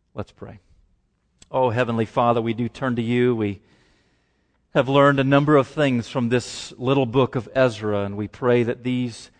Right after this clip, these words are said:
things would be at work within our own congregation in ever-increasing ways, so that the work that you are doing here would be powerful and effective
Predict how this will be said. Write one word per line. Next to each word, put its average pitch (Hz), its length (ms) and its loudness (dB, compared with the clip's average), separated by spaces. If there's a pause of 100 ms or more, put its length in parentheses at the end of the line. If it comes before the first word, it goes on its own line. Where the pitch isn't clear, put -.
(140)
things 117 500 -4
would 107 180 -2
be 117 180 0
at 117 100 -4
work 120 440 -2
within 123 520 -6
our 123 300 -2
own 127 240 -6
congregation 110 920 -8 (400)
in 117 160 -4 (120)
ever-increasing 127 1120 -4
ways, 98 720 -12 (960)
so - 140 -10
that - 180 -6
the 110 80 -4
work 127 300 0
that 143 120 -6
you 123 160 -2
are 120 80 0
doing 120 320 0
here 101 480 -4 (760)
would 110 180 -6
be 113 140 -4
powerful 143 920 -6 (520)
and 104 160 -6
effective 131 600 -6